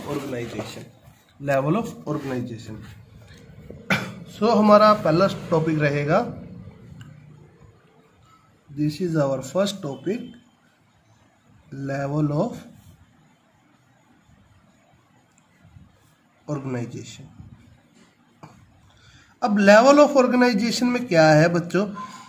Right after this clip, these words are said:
जो animals हैं, सभी animals कैसे हैं? multicellular हैं, ठीक है। Animals के अंदर कोई भी unicellular नहीं है। अब सभी animals multicellular थे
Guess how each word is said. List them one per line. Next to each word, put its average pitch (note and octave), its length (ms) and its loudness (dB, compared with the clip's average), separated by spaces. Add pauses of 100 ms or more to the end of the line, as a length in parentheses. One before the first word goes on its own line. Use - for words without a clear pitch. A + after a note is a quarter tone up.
जो B3 240 4
animals B3+ 600 6
हैं, C3 280 -4
सभी G#3+ 380 2
animals B3+ 440 6
कैसे F#3 280 0
हैं? D#3+ 80 6
multicellular D#3+ 840 2
हैं, C#3+ 140 -6
ठीक A#3+ 160 -4
है। B3+ 340 -6 (260)
Animals G3+ 500 2
के - 120 -2
अंदर F#3 320 2
कोई F#3 240 2
भी F#3 180 0
unicellular D#3+ 600 0
नहीं C#3 200 -8
है। C3+ 100 -12 (800)
अब B3+ 140 2
सभी B3+ 420 4
animals C4+ 520 6
multicellular A#3+ 840 2
थे A3+ 160 0